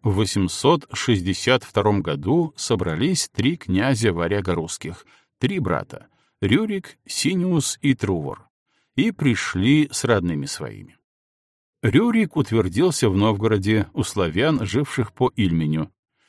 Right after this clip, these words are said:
Синиус среди финского племени на Белозерье, Трувор у славян, живших в нынешней Псковской губернии, в городе Изборске.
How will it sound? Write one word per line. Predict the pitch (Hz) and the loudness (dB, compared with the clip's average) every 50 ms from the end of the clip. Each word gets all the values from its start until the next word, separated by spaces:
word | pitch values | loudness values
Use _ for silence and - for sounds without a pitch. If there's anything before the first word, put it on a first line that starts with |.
| _ _ | _ _
Синиус | - - - - 202 208 165 185 196 202 208 208 185 - - - - | -6 -4 -2 0 2 2 2 2 0 0 -2 -2 -2 -2 -4 -6 -6
среди | - - 120 107 98 90 87 120 170 160 | -4 -2 0 0 0 0 2 0 0 0
финского | - - 131 151 175 139 - - 123 113 104 | -2 0 0 0 0 0 -2 0 0 0 0
племени | - 92 101 127 151 151 151 151 147 139 | 0 0 0 0 2 2 2 4 4 4
на | 113 101 113 123 | 2 2 0 -2
Белозерье, | 120 135 135 127 117 107 87 - - 80 73 71 76 73 - - - _ _ _ _ _ _ _ _ | 0 0 0 2 2 0 0 -2 -6 -8 -8 -8 -8 -10 -12 -14 -18 _ _ _ _ _ _ _ _
Трувор | - - 101 160 214 214 196 214 214 208 - | -4 0 2 2 2 2 2 2 2 2 2
у | - 127 | -2 -4
славян, | - - 98 87 80 78 92 135 175 165 110 | -2 0 -2 -2 0 0 0 2 2 2 0
живших | 87 107 156 175 - - - 165 156 - - - | 0 0 -2 -2 -4 -4 -4 -2 -2 -4 -4 -8
в | 101 90 82 | -6 -4 -2
нынешней | 104 131 165 160 143 - - 143 139 139 127 | 0 0 0 0 -2 -2 0 2 2 2 2
Псковской | - - - - - 110 110 101 - - - 107 | 0 -6 -12 -6 -2 0 0 0 -2 -2 -2 -2
губернии, | 98 92 98 87 80 87 82 76 80 87 90 92 90 85 - - - _ | 0 0 0 0 0 0 0 0 2 2 2 2 2 0 -4 -12 -12 _
в | - 95 90 | -2 -2 0
городе | 82 117 151 156 139 117 117 123 127 - - | 0 0 0 0 -2 -2 0 0 -2 -2 -2
Изборске. | 107 101 87 78 76 76 - - - - - - - | -2 -2 -2 -2 -4 -6 -6 -8 -10 -12 -14 -16 -20